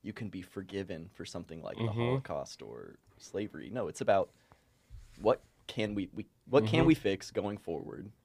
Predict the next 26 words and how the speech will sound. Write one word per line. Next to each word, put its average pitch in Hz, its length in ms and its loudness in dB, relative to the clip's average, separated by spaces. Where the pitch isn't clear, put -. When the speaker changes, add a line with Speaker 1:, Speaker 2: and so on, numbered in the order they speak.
Speaker 1:
to, - 500 -12
you - 80 -12
know, 65 80 -10
create 90 300 -6
the 87 80 -14
society - 420 -2
we 76 80 -12
wanna 73 200 -12
live 107 220 0
in. 73 120 -6
And 85 120 -12
so, 82 180 -4
yeah, 87 200 2
Germany 101 500 -6
<laughs> - 120 -12
did 113 200 4
a 101 40 2
full 101 500 -4
mea 98 240 0
culpa 90 460 0
denazification 85 960 -8
of 67 80 -10
its - 140 -14
country, 82 580 -10
Speaker 2:
Right. 107 200 4
Speaker 1:
um, 65 440 -6